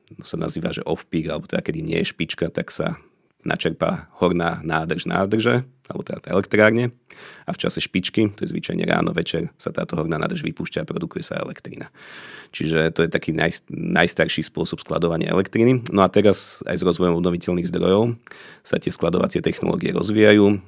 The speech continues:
Jedna z takých relatívne rýchlo sa rozvíjajúcich sú baterkové úložiska. Možno sa budeme v krátkodobom čase baviť o nejakej forme úložiska na, na vodík, ak sa zvýši efektivita do vodíka.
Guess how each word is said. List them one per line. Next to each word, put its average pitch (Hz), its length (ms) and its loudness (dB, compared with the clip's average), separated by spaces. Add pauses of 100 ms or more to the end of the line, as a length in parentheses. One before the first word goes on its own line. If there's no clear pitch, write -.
Jedna - 560 -2
z - 120 -12
takých - 360 -10 (400)
relatívne 85 800 -4 (540)
rýchlo 85 640 2 (380)
sa - 180 -8
rozvíjajúcich 85 480 -4
sú 85 160 -8
baterkové 95 480 2
úložiska. 87 720 2 (640)
Možno 82 320 0
sa - 80 -8
budeme 80 560 2
v - 80 -12
krátkodobom 80 560 0
čase - 240 -4
baviť 80 320 -4
o 73 80 -6
nejakej - 300 -6
forme - 260 -4
úložiska 80 460 -2
na, - 240 -4
na - 180 -2
vodík, 90 400 0
ak - 60 -10
sa 73 100 -4
zvýši 76 320 -4
efektivita 87 720 0
do 87 160 -4
vodíka. 85 400 0